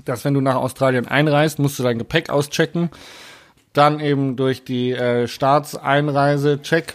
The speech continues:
weil du ja dann quasi da checken die, ob du kontaminiertes Zeug dabei hast, ob deine Reifen sauber sind, checken dein Gepäck und dann, wenn du einen Inlands-Weiterflug hast, dann ist alles easy. Aber du musst quasi bei Einreise in den, äh, in den australischen Kontinent musst du einmal dein Gepäck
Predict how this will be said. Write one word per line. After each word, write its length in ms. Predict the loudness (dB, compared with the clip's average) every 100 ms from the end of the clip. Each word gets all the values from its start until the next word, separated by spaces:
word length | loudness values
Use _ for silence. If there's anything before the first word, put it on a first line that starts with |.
| -2
weil 200 | 0 2
du 80 | 2
ja 200 | 2 2
dann 340 | 2 0 -4
quasi 460 | -4 -2 0 -2 0
da 280 | 0 0 -2 -8 -14
checken 240 | -8 -6 -2
die, 80 | -2
ob 120 | -2
du 80 | -4
kontaminiertes 680 | -2 0 2 4 2 0 0
Zeug 180 | 0 2
dabei 200 | 0 0
hast, 160 | 0
ob 40 | -6
deine 200 | -4 -2
Reifen 240 | -2 -2
sauber 280 | 2 2 2
sind, 200 | 0 -4
checken 200 | -8 -8
dein 120 | -8
Gepäck 400 | -4 0 0 -2
und 200 | -8 0
dann, 160 | 2 2
wenn 100 | 0
du 60 |
einen 180 | 0 -4 -4
Inlands-Weiterflug 920 | 0 0 0 2 2 2 -2 -4 -2
hast, 220 | -2 -2
dann 100 | -4
ist 120 | -4
alles 160 | -8 -8
easy. 340 | -8 -6 -8 -12 -20 -10
Aber 180 | 0 0
du 80 | 2
musst 280 | 2 0 0
quasi 440 | 0 2 2 -2 -4 0
bei 220 | 2 2
Einreise 600 | 2 2 2 2 0 -4
in 300 | -4 -6 -4
den, 340 | -2 -2 -4
äh, 420 | -6 -6 -4 -6 -8 _ _
in 200 | -8 -4
den 320 | -4 -6 -10 -14 _ _ -20 -20 _ -14 -8
australischen 480 | -6 0 0 0 0
Kontinent 500 | 0 2 2 2 0
musst 240 | -2 2
du 80 | 0
einmal 340 | 2 0 0
dein 240 | 0 -4 -4
Gepäck 400 | -6 -6 -8